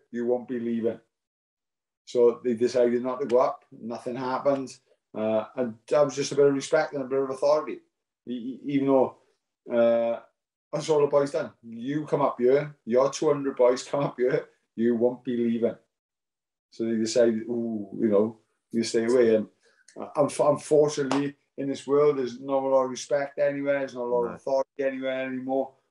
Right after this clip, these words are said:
Speaker 1: Um, that's just bonkers.
Speaker 2: It is, mate.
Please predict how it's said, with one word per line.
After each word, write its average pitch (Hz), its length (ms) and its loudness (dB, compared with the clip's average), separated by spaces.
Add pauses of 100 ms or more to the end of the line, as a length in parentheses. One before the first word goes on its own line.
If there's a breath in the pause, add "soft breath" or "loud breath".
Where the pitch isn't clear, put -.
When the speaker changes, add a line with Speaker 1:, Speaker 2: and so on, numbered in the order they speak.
(200)
Speaker 1:
Um, 117 440 -6 (460)
that's 135 160 -10
just 117 180 -10
bonkers. 131 520 0 (640)
Speaker 2:
It 104 60 -10
is, 95 160 -8
mate. 95 280 -10